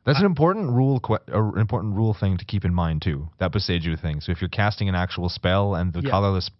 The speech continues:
Speaker 1: portion has been reduced to nothing, Boseiju doesn't help you.
Speaker 2: Correct.
Speaker 1: That's important to note.
Speaker 2: Yep. And then, uh, a couple other just good little utility lands. Riptide Laboratory, or Laboratory, that lets you bounce a wizard.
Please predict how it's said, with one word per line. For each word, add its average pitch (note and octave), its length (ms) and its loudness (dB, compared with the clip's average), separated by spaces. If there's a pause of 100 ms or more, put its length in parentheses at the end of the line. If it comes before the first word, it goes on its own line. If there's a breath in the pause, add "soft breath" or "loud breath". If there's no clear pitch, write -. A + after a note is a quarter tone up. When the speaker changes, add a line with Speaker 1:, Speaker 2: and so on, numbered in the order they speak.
(120)
Speaker 1:
portion G2+ 360 0
has G2 160 0
been G2+ 120 0
reduced G2 340 -2
to - 40 -2
nothing, G2+ 340 0
Boseiju F2 320 -2
doesn't E2 200 -2
help D2+ 180 -4
you. B1+ 80 -10 (260 soft breath)
Speaker 2:
Correct. - 400 -8
Speaker 1:
That's E2+ 140 -2
important G2+ 360 0
to - 60 0
note. D2+ 260 -2
Speaker 2:
Yep. C#3+ 140 -6
And D#3+ 220 0
then, D#3+ 240 0
uh, D#3+ 200 2
a - 40 -20
couple - 260 -2
other A3 200 0
just F#3 240 -8
good F3 200 0
little E3+ 220 0
utility D#3+ 480 0
lands. C#3+ 280 -2
Riptide D#3+ 440 0
Laboratory, E3+ 1000 -2
or B2 220 -6
Laboratory, C3 840 0
that C3 320 -4
lets C#3 300 -2
you D3+ 80 -2
bounce C3 300 -2
a D#3 60 0
wizard. C#3+ 440 -4